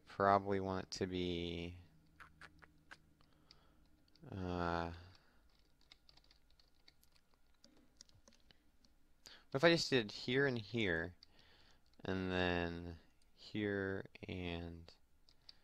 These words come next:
wait, that's the wrong spot. Let's change that. Here and there. What if I did that? And then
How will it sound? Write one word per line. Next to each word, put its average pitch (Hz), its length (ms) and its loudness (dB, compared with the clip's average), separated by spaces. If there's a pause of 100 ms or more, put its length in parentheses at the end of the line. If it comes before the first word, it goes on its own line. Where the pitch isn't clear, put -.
(460)
wait, - 200 -4
that's - 180 -10
the - 100 -8
wrong 98 120 -10
spot. - 320 -10 (420)
Let's - 220 -10
change - 320 -16
that. - 180 -18 (960)
Here 95 920 -2 (120)
and 85 480 -8
there. 80 380 -4 (1160)
What 110 100 -8
if 117 60 -4
I 120 40 2
did 107 200 0
that? 85 280 2
And 101 100 -2
then 101 300 2